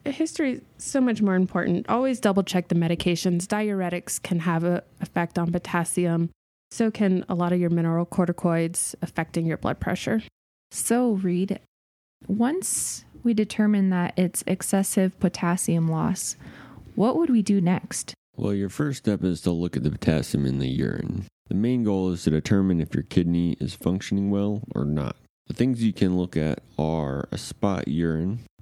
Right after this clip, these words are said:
Speaker 3: urine potassium levels over twenty-four hours, or the potassium to creatinine level in the urine. Specifically, if the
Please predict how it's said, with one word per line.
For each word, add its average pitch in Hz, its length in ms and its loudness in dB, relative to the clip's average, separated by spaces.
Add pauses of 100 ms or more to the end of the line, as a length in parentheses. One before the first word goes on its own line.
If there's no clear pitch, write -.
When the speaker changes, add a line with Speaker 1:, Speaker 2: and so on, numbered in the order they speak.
Speaker 3:
urine 85 800 0
potassium 90 400 0
levels 80 500 0
over 80 240 0
twenty-four 87 540 0
hours, 80 400 -2
or 87 240 0
the 78 160 0
potassium - 580 -4
to - 80 -4
creatinine 73 580 -4
level 62 380 -6
in 50 80 -8
the 50 140 -6
urine. 55 280 -8 (220)
Specifically, 110 840 0 (320)
if 107 260 0
the 92 560 0